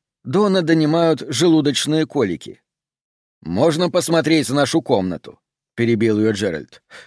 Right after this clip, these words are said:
«Прошу прощения», сказала миссис Паскоу. «Не могли бы вы сначала зарегистрироваться?» Она вытащила потрёпанный журнал,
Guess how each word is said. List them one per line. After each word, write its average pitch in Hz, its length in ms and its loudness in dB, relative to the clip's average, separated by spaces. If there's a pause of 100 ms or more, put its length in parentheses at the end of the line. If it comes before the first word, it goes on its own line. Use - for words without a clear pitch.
«Прошу 185 480 -2
прощения», 160 680 -8 (160)
сказала 117 420 -2
миссис 113 400 -2
Паскоу. - 540 -4 (440)
«Не 165 160 2
могли 196 280 2
бы 185 140 2
вы 170 100 2
сначала 160 480 0
зарегистрироваться?» 165 1080 -2 (360)
Она 110 240 0
вытащила 120 480 0
потрёпанный 107 560 -2
журнал, 107 420 -2